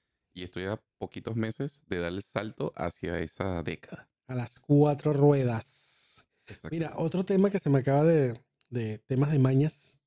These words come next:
Speaker 2: en casa. Cambiar la sábana de la cama. ¿Cada cuánto tiempo?
Speaker 1: Depende de dos cosas, pero hay un,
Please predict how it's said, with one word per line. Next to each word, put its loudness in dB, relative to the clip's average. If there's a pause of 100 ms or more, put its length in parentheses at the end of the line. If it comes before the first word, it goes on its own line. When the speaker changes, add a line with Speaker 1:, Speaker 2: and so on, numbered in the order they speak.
Speaker 2:
en -2
casa. -8 (960)
Cambiar 2
la 0
sábana 0 (960)
de -2
la -2
cama. -6
¿Cada -4
cuánto -2
tiempo? -4 (1600)
Speaker 1:
Depende -6
de -2
dos -2
cosas, -6
pero -2
hay -2
un, 0